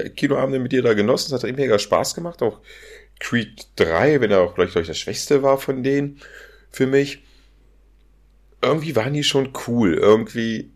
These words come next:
hat das schon echt Spaß gemacht. Aber es verwischt. Bei den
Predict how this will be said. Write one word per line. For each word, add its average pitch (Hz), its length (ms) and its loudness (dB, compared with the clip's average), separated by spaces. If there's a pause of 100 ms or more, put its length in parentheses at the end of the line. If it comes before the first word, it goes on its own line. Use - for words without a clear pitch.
(160)
hat - 200 -8
das 107 120 -4
schon - 160 -6
echt - 320 -4 (420)
Spaß - 480 0
gemacht. 67 400 -10 (680)
Aber 98 280 2
es - 100 -6
verwischt. 101 520 -4 (400)
Bei 90 200 2
den 95 400 -2